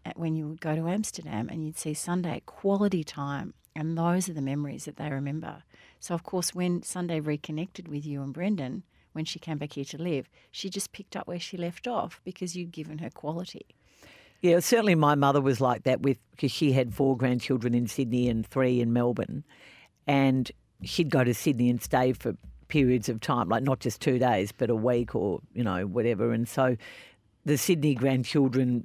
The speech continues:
Speaker 2: love and adore her as much as the Melbourne grandchildren and know her just as well. But Mum had Rose every Wednesday night from when I think Rose was in grade four and would pick her up from school, and whether it was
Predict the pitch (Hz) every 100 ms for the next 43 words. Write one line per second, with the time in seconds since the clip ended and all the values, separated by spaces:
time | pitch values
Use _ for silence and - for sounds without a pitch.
0 | - 135 135 127 123 120 123 123 139 127
1 | 113 143 - 127 147 139 143 139 131 123
2 | 117 135 120 127 127 131 131 123 123 110
3 | 107 - 127 - 135 131 107 - - -
4 | - - 170 180 175 190 190 - - -
5 | _ 170 151 131 143 135 127 - 175 151
6 | 127 131 123 - 127 127 131 127 - -
7 | 139 131 131 123 131 127 135 135 - 117
8 | 123 120 123 113 - 139 123 101 - _
9 | _ _ 147 143 139 214 165 143 - 135
10 | - - 135 131 135 - 139 131 127 131
11 | 143 123 131 127 123 139 120 110